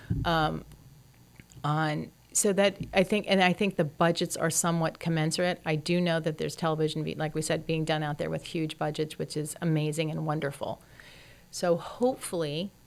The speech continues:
producers and directors and studios and streaming services and the Apples and the Netflixes will understand what it takes to do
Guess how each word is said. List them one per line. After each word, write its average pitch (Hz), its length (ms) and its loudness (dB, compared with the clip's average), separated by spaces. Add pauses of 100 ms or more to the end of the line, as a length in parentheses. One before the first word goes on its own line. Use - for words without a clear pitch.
(160)
producers 165 540 -2
and 165 180 -6
directors 160 580 -2
and 165 160 -6
studios 151 720 -2 (180)
and 151 340 -2
streaming 165 460 -2
services 151 640 -4
and 156 140 -2
the 151 80 -4
Apples 156 540 0
and 151 120 -2
the 151 40 -2
Netflixes 160 640 -2
will 165 160 0
understand 160 800 0
what 156 160 2
it - 120 -4
takes 160 360 -6
to - 100 -8
do 156 640 0